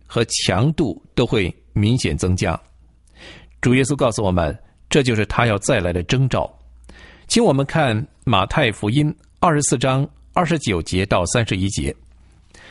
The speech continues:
马太福音二十四章二十九节到三十一节，主耶稣说：“那些日子的灾难一过去，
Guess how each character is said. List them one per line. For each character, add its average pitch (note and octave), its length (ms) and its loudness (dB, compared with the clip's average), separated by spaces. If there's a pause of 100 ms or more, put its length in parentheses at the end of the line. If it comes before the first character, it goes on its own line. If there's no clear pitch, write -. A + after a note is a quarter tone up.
(140)
马 C3+ 160 2
太 G3 140 0
福 - 100 -2
音 C#3 140 0
二 F3 140 2
十 D3+ 60 0
四 D3 180 0
章 C#3 160 2
二 F3+ 140 0
十 D3 80 -2
九 F2 240 -2
节 F2 220 -2
到 G2 220 2 (100)
三 B2+ 120 2
十 A#2 120 -2
一 G#2+ 120 -2
节， E2 280 -4 (1300)
主 A2+ 140 0
耶 A#2 100 2
稣 C3 140 -2
说 C3+ 360 -2 (800)
：“那 G3+ 160 2
些 G#3 180 0
日 G3+ 160 2
子 A2+ 180 -2
的 A2 140 0
灾 F#3 280 0
难 A#2 300 0 (100)
一 C3 100 0
过 D3+ 220 0
去， - 420 -4